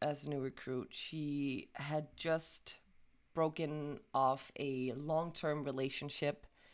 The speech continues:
And so now she found herself becoming the target of a lot of unwanted attention from her male colleagues. We've heard it a million times before.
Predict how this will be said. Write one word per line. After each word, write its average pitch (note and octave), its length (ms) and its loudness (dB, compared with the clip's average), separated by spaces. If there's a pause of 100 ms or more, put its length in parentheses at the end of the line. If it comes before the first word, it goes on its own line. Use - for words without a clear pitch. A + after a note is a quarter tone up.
(720)
And E3 120 0
so F#3+ 140 4
now G3+ 380 12
she G3+ 200 0
found F#3 640 4
herself E3 960 2 (220)
becoming D#3+ 800 0
the E3 100 -2
target F3 520 2
of C#3 520 4
a - 40 0
lot D#3 220 8
of C#3+ 200 0
unwanted C3+ 600 4
attention C3 540 -4
from B2+ 340 -2
her C#3 120 -6
male A2+ 240 0
colleagues. - 720 2 (840)
We've - 160 -10 (120)
heard D#3+ 240 4
it D3+ 320 2
a C#3 100 -6
million F3+ 540 8
times G#3 460 6
before. - 320 -2